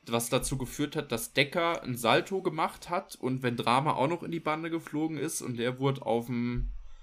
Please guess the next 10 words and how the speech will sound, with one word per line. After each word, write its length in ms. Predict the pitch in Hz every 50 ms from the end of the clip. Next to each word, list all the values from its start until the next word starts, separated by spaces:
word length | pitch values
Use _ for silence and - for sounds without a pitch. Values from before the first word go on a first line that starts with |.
| - -
auf 160 | - - 117
der 140 | - 120 110
Trage 400 | - - 107 101 117 147 160 175
dann 180 | 165 160 151 156
weggetragen, 580 | 175 170 - - - - 139 143 156 156 156
aber 120 | 135 120 117
ich 100 | 120 120
glaub, 240 | - 127 - - - -
ich 160 | - 135 -
hab, 200 | 139 135 - -